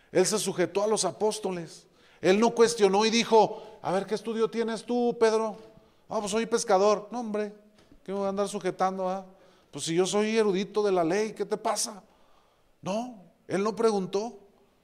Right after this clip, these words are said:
¿verdad? Él conoció a la autoridad que es Cristo y él se sometió a la autoridad delegada por el Señor.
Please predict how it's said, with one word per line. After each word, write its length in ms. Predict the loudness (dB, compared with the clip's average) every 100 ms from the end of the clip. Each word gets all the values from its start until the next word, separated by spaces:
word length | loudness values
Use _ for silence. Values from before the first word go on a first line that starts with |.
| _ -6
¿verdad? 400 | 0 2 2 -2 -10 -6
Él 220 | 0 0
conoció 600 | 2 2 2 2 2 4
a 40 | 6
la 80 | 6
autoridad 500 | 4 2 4 2 2
que 100 | -4
es 100 | -2
Cristo 540 | 0 0 2 0 0 -12 -2
y 160 | 4
él 320 | 6 6 0 -10 -20 -20 _ -10
se 240 | -2 -2
sometió 500 | 0 -2 -2 2 2
a 40 |
la 80 | 2
autoridad 500 | 0 0 0 2 0
delegada 480 | 0 -2 -2 -4 -4
por 140 | -6
el 120 | -6 -8
Señor. 320 | -10 -12